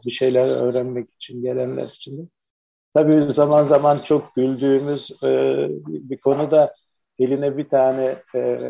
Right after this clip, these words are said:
Ermenice kağıt alıp gelen, bunun acaba bir hazine, bir, e, arka planında <laughs> bir zenginlik var mıdır umuduyla sormaya gelenlere Serkis abinin tepkisi, biz sessizce uzaktan izlerdik.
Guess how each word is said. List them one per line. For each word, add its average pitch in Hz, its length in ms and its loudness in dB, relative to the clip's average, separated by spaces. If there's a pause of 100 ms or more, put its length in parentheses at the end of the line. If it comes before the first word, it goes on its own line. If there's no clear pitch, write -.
(180)
Ermenice 131 580 -2 (500)
kağıt 135 320 4
alıp 120 320 0
gelen, 127 440 2 (560)
bunun 135 240 0
acaba 127 500 2
bir 123 240 -2 (300)
hazine, 127 680 -4
bir, - 300 -4 (800)
e, 113 140 -2
arka 135 520 2
planında 127 460 2 (100)
<laughs> 147 80 -4
bir 139 60 -2
zenginlik 123 720 -2
var 131 180 6
mıdır 113 440 -8
umuduyla 123 760 0 (380)
sormaya 139 560 2
gelenlere 135 720 0 (160)
Serkis - 460 -8
abinin 139 500 0
tepkisi, 131 640 -4 (480)
biz 123 160 -4
sessizce 143 640 -2
uzaktan 135 500 0
izlerdik. 123 680 -6